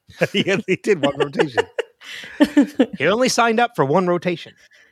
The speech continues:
Speaker 2: Yeah, he's gotta go home. His wife's having a baby. I gotta go.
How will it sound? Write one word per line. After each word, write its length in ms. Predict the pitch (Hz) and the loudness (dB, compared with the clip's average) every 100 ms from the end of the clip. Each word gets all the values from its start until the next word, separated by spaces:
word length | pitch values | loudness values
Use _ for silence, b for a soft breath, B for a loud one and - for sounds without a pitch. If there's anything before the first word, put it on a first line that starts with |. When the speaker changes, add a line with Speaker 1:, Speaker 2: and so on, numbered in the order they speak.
| b - | b -2
Speaker 2:
Yeah, 180 | 185 185 | -2 0
he's 160 | 247 | 0
gotta 220 | 294 311 | 2 0
go 160 | 330 370 | 2 2
home. 320 | - 330 370 | 2 0 0
His 120 | 226 | -4
wife's 240 | 202 277 - | 0 0 0
having 220 | 330 330 | -2 0
a 40 | |
baby. 480 | 320 262 370 208 170 | -2 0 0 -2 -2
I 40 | 196 | 0
gotta 200 | 349 - | 0 2
go. 500 | 294 370 302 180 | 2 2 2 0